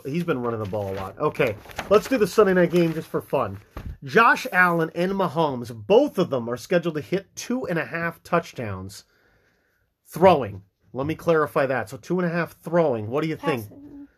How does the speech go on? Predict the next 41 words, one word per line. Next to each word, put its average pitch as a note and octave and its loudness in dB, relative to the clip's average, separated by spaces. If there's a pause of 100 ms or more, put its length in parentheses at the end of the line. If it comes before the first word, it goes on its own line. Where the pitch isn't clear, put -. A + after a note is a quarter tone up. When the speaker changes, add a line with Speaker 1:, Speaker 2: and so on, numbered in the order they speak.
(540)
Speaker 1:
Does C#3 -4
either A3+ 4
one F3+ 2
of D3+ 2
them B2+ -2
get A#2 -2
that? F#2+ -6 (1800)
Two E3+ 0
and F3+ 4
a E3+ 4
half E3+ 0
throwing D#3 2
touchdowns. D#3 -4
Speaker 2:
Two C#3+ -2
and A#2 0
a A#2 -4
half. D3 0
Speaker 1:
Remember, C3 -2
this C#3 -4
should F3+ -8
be F3 4
a E3 2
pretty E3 -2
competitive C#3+ -2
Speaker 2:
Two, B2+ -8
Speaker 1:
game. G#2+ -2 (180)
Speaker 2:
three, F#4 -4
Speaker 1:
So E3+ 2
basically, A#3 2
Speaker 2:
three F3+ 6
Speaker 1:
they F3 6
would E3 -2
both F#3 0
Speaker 2:
touchdowns - -
Speaker 1:
have E3+ -2
to D#3+ -6
Speaker 2:
for C4+ -14
Speaker 1:
throw, E3 -2 (180)
throw D#3 2
three F3 -8
touchdowns. G#2+ -8